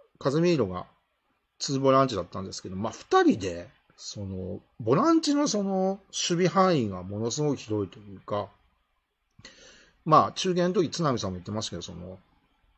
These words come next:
なんですかね、サイドの守備まで行っちゃうんですね、ボランチが。ってことは真ん中空いちゃうんですけど、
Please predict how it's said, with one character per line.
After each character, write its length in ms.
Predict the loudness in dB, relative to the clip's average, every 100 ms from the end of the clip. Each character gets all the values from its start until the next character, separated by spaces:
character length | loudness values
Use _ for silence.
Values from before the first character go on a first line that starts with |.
| _ _ _ _
な 120 | -6 -6
ん 20 |
で 40 |
す 60 | -6
か 80 | -8
ね、 60 |
サ 240 | 0 4 6
イ 60 |
ド 100 | 6
の 200 | 4 0
守 120 | -2
備 240 | -4 0 0
ま 140 | 0
で 80 | -6
行 80 | -10
っ 20 |
ち 120 | 0 2
ゃ 40 |
う 80 | 4
ん 40 |
で 80 | 0
す 100 | 0
ね、 80 | -2
ボ 140 | -2
ラ 100 | -4
ン 60 | -8
チ 120 | -12
が。 120 | -14
っ 40 | -16 _ _ _ -4
て 80 |
こ 120 | -2 2
と 80 |
は 80 | 2
真 120 | 2
ん 40 | 2
中 220 | 0 2
空 80 | 2
い 80 | 2
ち 100 | -2
ゃ 20 |
う 40 |
ん 100 | -2
で 80 | -4
す 100 | -10
け 100 | -12
ど、 260 | -10 -10